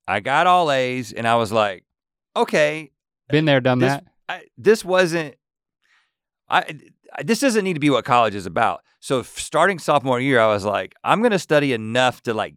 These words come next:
Speaker 1: get out of here with a respectable G P A." But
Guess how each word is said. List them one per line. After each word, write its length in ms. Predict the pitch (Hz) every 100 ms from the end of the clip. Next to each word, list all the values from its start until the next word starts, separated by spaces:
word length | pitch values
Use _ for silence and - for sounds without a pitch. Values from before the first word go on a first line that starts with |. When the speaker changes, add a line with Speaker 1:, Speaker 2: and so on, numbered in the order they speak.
| 90
Speaker 1:
get 160 | 123 139
out 160 | 127
of 60 | 110
here 160 | 113 107
with 160 | 98
a 40 | 85
respectable 720 | 87 - 135 127 110 120 110
G 200 | 92 110
P 240 | - 113
A." 300 | 110 110 110 _ _ _ _ _ _ _
But 300 | 107 120 107